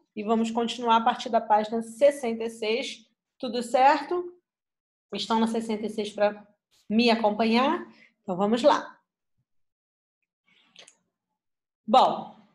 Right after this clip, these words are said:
o objetivo da reportagem, daquele texto que a gente leu lá na frente sobre as finalidades, o que seu filho pode aprender, né, com as mudanças, quatro coisas que seu filho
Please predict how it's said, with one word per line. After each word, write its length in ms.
o 60
objetivo 560
da 120
reportagem, 920
daquele 300
texto 440
que 60
a 40
gente 220
leu 160
lá 360
na 160
frente 400
sobre 240
as 100
finalidades, 800
o 60
que 100
seu 220
filho 360
pode 280
aprender, 840
né, 220
com 80
as 120
mudanças, 640
quatro 560
coisas 320
que 120
seu 160
filho 360